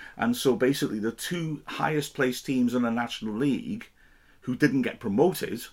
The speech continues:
were put into the Scottish Challenge Cup the next season, as indeed were the top couple of teams in Wales, top, top teams in Northern Ireland and in Ireland. Um, so a really weird hybrid competition.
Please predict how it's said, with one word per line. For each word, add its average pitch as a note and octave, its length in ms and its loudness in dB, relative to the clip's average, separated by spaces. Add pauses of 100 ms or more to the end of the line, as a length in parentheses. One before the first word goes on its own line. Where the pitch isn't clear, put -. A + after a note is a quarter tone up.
(720)
were B2+ 160 6
put - 240 0
into C3+ 280 4
the B2 140 0
Scottish - 840 -2 (640)
Challenge D3+ 760 2
Cup - 280 -6 (380)
the G#2+ 100 -2
next G#2+ 300 -2
season, A#2 420 2
as C#3 220 4
indeed A#2 440 2
were A2 80 0
the G#2+ 180 0 (320)
top - 220 0
couple A#2+ 220 0
of G#2 80 2
teams G#2+ 240 -2
in G2+ 140 0
Wales, D3+ 540 0
top, - 180 -10
top A#2 420 -4
teams B2+ 240 0
in B2+ 120 2
Northern B2+ 340 4
Ireland C3+ 340 2
and C3 220 2 (260)
in C#3+ 160 4
Ireland. D3 640 4 (540)
Um, A#2+ 560 4
so B2+ 220 4
a B2+ 40 8
really C3 420 2
weird A2 560 2
hybrid A#2 500 0
competition. G2+ 680 -4